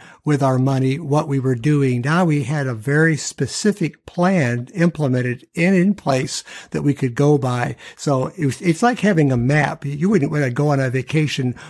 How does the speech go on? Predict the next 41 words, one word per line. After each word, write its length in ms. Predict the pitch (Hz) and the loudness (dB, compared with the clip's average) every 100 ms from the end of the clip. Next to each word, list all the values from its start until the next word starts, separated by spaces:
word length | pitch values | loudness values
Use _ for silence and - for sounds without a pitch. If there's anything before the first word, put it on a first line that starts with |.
| - | -4
without 300 | 139 135 135 | 0 2 0
a 160 | 123 120 | 0 -2
map 420 | 131 131 170 - | 0 0 -2 -2
or 220 | 127 131 | -4 -2
without 300 | 135 139 143 | 0 0 0
a 60 | 127 | 0
navigation 760 | 139 143 131 131 143 - 123 | 0 0 0 2 0 0 -4
system 460 | - 147 - 139 127 | -4 -6 -4 -6 -4
in 100 | 123 | -6
your 140 | 131 | -10
car. 480 | - 165 147 139 - 240 - - | -6 -2 0 0 -4 -10 -16 -2
Can 140 | 156 | 2
you 100 | 185 | 4
imagine 400 | 151 165 180 202 | 4 4 4 2
just 300 | 151 151 - 196 175 | 0 -2 -6 -16 -4
going 380 | 147 156 190 160 | 2 4 4 4
and 80 | 127 | 2
not 180 | 143 | 0
knowing 440 | 151 143 147 143 143 | 0 0 2 0 -2
where 240 | 151 147 | 0 2
you're 200 | 156 151 | 4 2
headed? 420 | 139 151 151 185 156 - - | 0 -2 -2 -2 -6 -16 -4
That's 240 | 165 185 - | -2 0 0
what 100 | 143 | 0
it's 180 | 135 | 0
like 380 | 147 170 156 - | 0 0 0 -2
without 280 | 139 135 127 | -2 -2 -2
a 40 | |
budget. 520 | 117 160 175 147 175 - - _ | -2 -2 -2 -4 -10 -16 -20 _
But 140 | 147 | -2
with 180 | 143 151 | 0 2
that 320 | 151 170 - _ | 2 2 0 _
in 240 | 175 196 202 | 0 2 2
place 520 | 196 165 131 139 - | 0 0 -2 -6 -8
and 160 | 147 | -8
all 220 | 156 151 160 | -2 0 2
those 180 | 156 | 0
specific 720 | - - 156 - 185 160 139 151 | -2 -6 -6 -4 -4 -2 -4 -2
items 460 | 147 156 143 127 | 0 2 0 -2
and 160 | 127 - | -4 -2
categories, 720 | 175 180 135 131 127 160 - | 0 0 -2 -4 -4 -6 -10